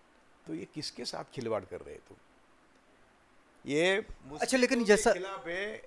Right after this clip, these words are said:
Speaker 1: ये कानून मुस्लिमों के खिलाफ है, ये हंड्रेड परसेंट बहाना है। लेकिन सही निशाना जो वर्ण व्यवस्था में ब्रह्म के मुंह से आए, वो छोड़कर बाकी सबको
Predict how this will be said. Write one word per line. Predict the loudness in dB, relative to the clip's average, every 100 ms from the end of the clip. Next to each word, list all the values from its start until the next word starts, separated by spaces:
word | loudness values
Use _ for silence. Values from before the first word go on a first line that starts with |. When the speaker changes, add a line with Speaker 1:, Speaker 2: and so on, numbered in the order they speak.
| -6
Speaker 1:
ये | 2 4
कानून | 4 2 0
मुस्लिमों | -4 -6 -6 -4 -2
के | -2
खिलाफ | -2 0 0 0 -2
है, | -6 -8 -14 _ -20 _
ये | 0 0
हंड्रेड | 0 6 6 8
परसेंट | 4 4 6
बहाना | 6 6 4
है। | 2 0 -6 -12 -20 _ _ _ _
लेकिन | 0 0 0 -2
सही | 6 8 8
निशाना | 6 6 6 4 -2 -8 -20 _ _ _ _ -18
जो | 2 6 6
वर्ण | 4 4 6
व्यवस्था | 8 8 6 4 4
में | 4 2 0 -8 _ _ _ _ _ _ -20 -20 _ -12
ब्रह्म | 2 2 6 4
के | 4 2
मुंह | 2 0
से | 2 4
आए, | 6 4
वो | 2 0 0
छोड़कर | 10 10 12 8 6 2 -18 -20 -16
बाकी | -2 -2 0 -2
सबको | 4 4 4 2 2